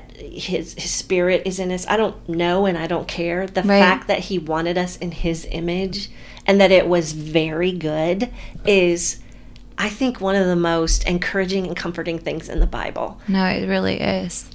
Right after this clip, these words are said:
Speaker 2: And I think it's, like, one of those things where you realize why, uh, the Bible says, like, "All creation waits for the sons of God to be unveiled." He died for us, you know, not for animals, <laughs>
Speaker 1: Ri-,
Speaker 2: not for the
Speaker 1: right.
Speaker 2: angels,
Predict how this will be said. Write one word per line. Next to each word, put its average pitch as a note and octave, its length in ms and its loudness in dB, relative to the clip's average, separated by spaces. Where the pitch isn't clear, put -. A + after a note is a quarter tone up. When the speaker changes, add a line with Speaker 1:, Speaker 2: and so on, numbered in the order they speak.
Speaker 2:
And G3 220 4
I G3 100 4
think G3+ 220 0
it's, F#3 180 0
like, F#3+ 140 0
one F#3 100 2
of F3+ 60 0
those F3+ 200 2
things F#3 280 -2
where F3 80 0
you F3 180 0
realize F3 480 2
why, E3+ 400 2
uh, E3 180 -2
the E3+ 120 2
Bible E3 240 2
says, E3+ 180 0
like, - 180 -2
"All E3+ 220 6
creation E3+ 500 2
waits E3+ 380 0
for - 80 -6
the E3 80 0
sons D#3+ 260 2
of - 120 -4
God E3 180 0
to E3+ 60 0
be E3 100 -2
unveiled." D#3+ 560 -2
He - 160 0
died F#3+ 220 6
for E3+ 140 2
us, - 420 4
you - 80 6
know, F#3 200 8
not G3 320 4
for - 120 -2
animals, F3 500 4
<laughs> - 100 2
Speaker 1:
Ri-, - 80 8
Speaker 2:
not F#3+ 120 6
for G3 60 4
the F3+ 80 6
Speaker 1:
right. - 20 8
Speaker 2:
angels, F#3+ 480 6